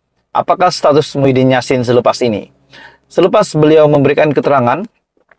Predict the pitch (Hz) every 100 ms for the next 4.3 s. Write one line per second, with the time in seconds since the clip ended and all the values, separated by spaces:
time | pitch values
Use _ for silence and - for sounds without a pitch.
0 | _ 123 135 139 - 135 147 143 123 120
1 | 120 117 135 147 123 113 95 104 123 -
2 | 170 - 143 120 120 120 120 - 113 113
3 | 131 120 - 127 - 127 123 120 107 123
4 | 139 147